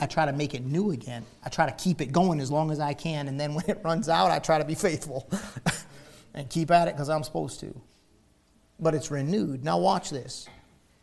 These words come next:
Renewed how? In knowledge. After the image of him that created him. It's verse ten.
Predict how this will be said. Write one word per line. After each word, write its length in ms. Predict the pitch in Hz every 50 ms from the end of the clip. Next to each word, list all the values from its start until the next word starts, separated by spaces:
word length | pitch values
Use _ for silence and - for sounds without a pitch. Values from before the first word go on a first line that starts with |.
| _ _ _ _ _ -
Renewed 300 | 165 175 190 196 175 147
how? 480 | 135 170 185 185 156 143 - 131 117 - - _ _ _ _ _ _ _ _ _ _ _ _ _ _ _ _ _ _ _ _ _ _ _ _ _ _ _ _ _ _ _ _ _ _ _ _ _ _ _ _ _ _ _ _ _ _ _ _ _ _ _ 170 165 _ _ _ _ _ _ _ _ _ _ _ _ _ _ 120 _
In 140 | 151 139 135
knowledge. 640 | 143 180 214 196 156 - - - - - - - - - _ _ _ _ _ _ _ _ _ _ _ _ _ _ _ _ _ _ _ _ _ _ _
After 360 | - 170 165 160 156 - 151 139
the 160 | 139 143 - -
image 320 | 214 208 202 185 151 123
of 80 | 135 123
him 420 | 113 131 131 127 - 160 165 156 - _ _ _ _ _ _ _ _ _ _ _ _ _
that 200 | - 151 - -
created 400 | - - 180 190 190 180 143 135
him. 200 | 127 131 131 127 123 - _
It's 80 | -
verse 220 | - 147 143 131 -
ten. 240 | - 185 175 151